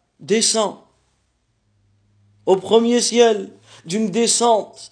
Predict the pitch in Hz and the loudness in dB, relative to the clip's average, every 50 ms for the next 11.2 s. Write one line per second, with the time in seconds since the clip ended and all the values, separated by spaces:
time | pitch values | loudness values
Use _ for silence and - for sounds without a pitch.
0 | _ - _ - 196 226 240 233 233 - - - 254 269 262 262 - 233 226 220 | _ -20 _ -8 -2 2 2 2 2 0 2 6 6 6 6 6 4 4 4 4
1 | 226 226 220 196 - 202 202 170 185 - 214 220 233 226 214 208 180 170 160 - | 0 -4 -6 -6 -4 -4 -4 -4 -6 -2 0 0 2 2 0 -2 -4 -4 -8 -14
2 | _ _ _ _ _ _ _ _ _ _ _ _ _ _ _ _ _ _ _ _ | _ _ _ _ _ _ _ _ _ _ _ _ _ _ _ _ _ _ _ _
3 | _ _ _ _ - _ 175 190 208 196 202 226 190 180 226 240 214 - - 233 | _ _ _ _ -14 _ 0 0 0 2 -2 -4 -2 -2 -2 -2 -4 -2 -2 0
4 | 240 226 226 220 214 180 185 220 226 208 208 - - 180 170 - - 190 180 185 | 0 2 2 2 2 2 2 2 2 0 -2 -6 -12 -12 -10 -2 -2 -2 0 0
5 | 196 202 202 208 202 202 214 208 208 220 220 202 - - - _ _ _ _ _ | -2 0 2 2 2 2 0 0 0 -2 -2 -2 -6 -10 -20 _ _ _ _ _
6 | _ - - - _ - 214 240 262 262 247 247 240 214 196 240 240 233 233 233 | _ -20 -20 -20 _ 0 2 4 4 6 6 6 6 6 6 4 4 6 6 4
7 | 226 220 233 233 233 - 233 233 214 214 202 233 240 233 226 226 226 - 247 240 | 6 6 6 4 6 4 2 2 2 2 0 2 2 2 2 0 0 -2 -4 -4
8 | 233 233 226 226 214 233 226 220 226 214 - 220 226 214 202 226 254 262 269 240 | -2 -2 -2 -2 0 -2 -2 -2 -4 -2 0 0 0 0 2 2 2 2 2 -2
9 | 208 180 - - _ _ _ _ _ _ _ _ _ _ _ _ _ _ _ _ | -6 -10 -16 -20 _ _ _ _ _ _ _ _ _ _ _ _ _ _ _ _
10 | - 165 175 185 202 196 185 190 175 165 165 170 170 180 180 165 160 180 165 151 | -2 0 2 4 4 4 4 4 2 2 0 -2 -2 -2 -2 -4 -6 -8 -8 -8
11 | 160 151 - | -8 -8 -10